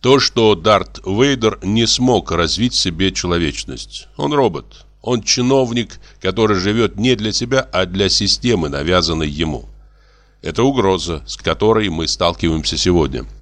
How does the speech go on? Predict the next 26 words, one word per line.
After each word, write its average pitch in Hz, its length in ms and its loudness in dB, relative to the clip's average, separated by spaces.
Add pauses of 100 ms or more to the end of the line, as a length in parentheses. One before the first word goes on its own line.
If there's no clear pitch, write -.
(460)
Будет 147 300 4
ли 117 120 2
система 123 480 0
подавлять 95 560 2
вас 98 280 2
и 92 80 -6
лишать 90 440 0
вас 90 340 2
индивидуальности, 90 800 0
или 76 240 -2 (160)
вы 82 160 0
сможете 85 480 0
использовать 76 420 -4
систему 85 460 -2
для 76 180 -2
реализации 80 540 -2
человеческих 80 640 -4
ценностей? 117 500 -2 (460)
Как 147 240 2
выстроить 143 500 0
отношения 104 640 0
с - 80 -2
системой 104 420 -4
так, - 220 -6
чтобы 98 340 0
вам 107 380 0